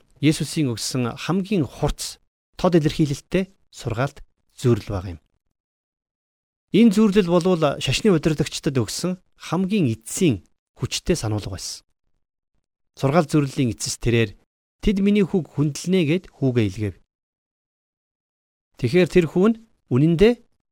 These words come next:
тэдний өмнө зогсож тэрхүү сургаалт зөвлөлийг ярьж байсан нэг юм байсан. Бид нар бурхны хүүг яах вэ? Тэр яг энэ цаг мөчид тэдний зүрхсэтгэл дотор нь нэгэн зүйлийг хийсэн байна. 39 дугаар эшлэл дээр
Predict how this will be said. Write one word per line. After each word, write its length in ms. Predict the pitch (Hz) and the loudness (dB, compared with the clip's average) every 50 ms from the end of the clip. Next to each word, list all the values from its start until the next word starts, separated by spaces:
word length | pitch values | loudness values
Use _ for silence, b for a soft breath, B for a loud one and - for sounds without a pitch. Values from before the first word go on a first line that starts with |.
| - | -4
тэдний 320 | - 131 135 165 175 180 170 | -4 -2 0 2 2 4 4
өмнө 320 | 143 131 143 143 135 120 | 4 4 4 2 2 0
зогсож 400 | 113 - - - 104 - - - - _ _ _ _ _ _ _ _ - | -2 -4 -4 -8 -8 -8 -12 -20 -20 _ _ _ _ _ _ _ _ -2
тэрхүү 320 | 175 185 170 - - 208 | 0 0 0 0 -2 -2
сургаалт 400 | - - 151 151 175 170 - - | -2 -2 -2 0 0 -2 0 0
зөвлөлийг 400 | 139 131 127 123 127 139 143 113 | -2 -2 -2 -4 -4 -4 -2 0
ярьж 240 | 110 113 113 - - | 0 -2 -2 -2 -4
байсан 240 | 123 113 - - 110 | -4 -4 -4 -4 -6
нэг 160 | 104 95 101 | -4 -4 -4
юм 80 | 90 95 | -6 -6
байсан. 400 | 85 - - - - - _ _ _ _ _ _ _ _ _ _ _ _ _ _ _ _ _ _ _ _ _ _ _ _ _ - | -8 -8 -10 -10 -12 -14 _ _ _ _ _ _ _ _ _ _ _ _ _ _ _ _ _ _ _ _ _ _ _ _ _ -6
Бид 160 | 131 139 175 | -4 -2 0
нар 80 | 156 | 0
бурхны 320 | 123 127 120 - - 170 143 | 0 0 -2 0 2 2 2
хүүг 240 | 143 147 117 101 110 | 2 2 0 0 -2
яах 160 | 107 98 - | -2 -2 -4
вэ? 160 | 131 135 - _ _ _ _ _ _ _ _ _ _ _ _ _ _ _ _ _ _ _ _ _ _ | -8 -10 -10 _ _ _ _ _ _ _ _ _ _ _ _ _ _ _ _ _ _ _ _ _ _
Тэр 160 | - - 139 120 | -4 -4 -4 -2
яг 320 | 101 95 127 165 160 143 | -2 -2 -2 -2 0 -2
энэ 120 | 160 151 | -2 -4
цаг 200 | - - 151 147 | -4 -4 -4 -4
мөчид 320 | 151 139 - 214 190 - _ _ _ _ _ _ _ _ _ _ | -4 -4 -6 -8 -12 -12 _ _ _ _ _ _ _ _ _ _
тэдний 320 | - 175 156 165 214 214 147 | -4 -2 -2 2 2 2 2
зүрхсэтгэл 400 | 165 170 - - - 208 165 - | 2 -2 -4 -4 -4 -4 -2 -2
дотор 240 | 127 - - 139 170 190 | -4 -6 -4 -6 -6 -6
нь 40 | 185 _ _ _ _ _ _ _ _ _ _ _ - | -6 _ _ _ _ _ _ _ _ _ _ _ -6
нэгэн 240 | 117 110 131 123 104 | -2 -2 -2 -2 -2
зүйлийг 400 | 110 98 95 147 165 - _ _ _ | -4 -6 -4 -4 -6 -6 _ _ _
хийсэн 400 | _ - - 107 - - - 104 | _ -12 -10 -10 -10 -8 -12 -10
байна. 160 | 90 92 - _ _ _ _ _ _ _ _ _ _ _ _ _ _ _ _ _ _ _ _ _ _ _ _ _ _ _ | -12 -12 -16 _ _ _ _ _ _ _ _ _ _ _ _ _ _ _ _ _ _ _ _ _ _ _ _ _ _ _
39 520 | - 131 123 - - 240 233 208 160 147 - | -4 -4 -2 0 0 2 4 4 2 2 0
дугаар 220 | - - 202 160 - | 0 0 0 0 2
эшлэл 240 | - - 107 - | 0 -6 -6 -4
дээр 160 | - 110 - | -4 -4 -4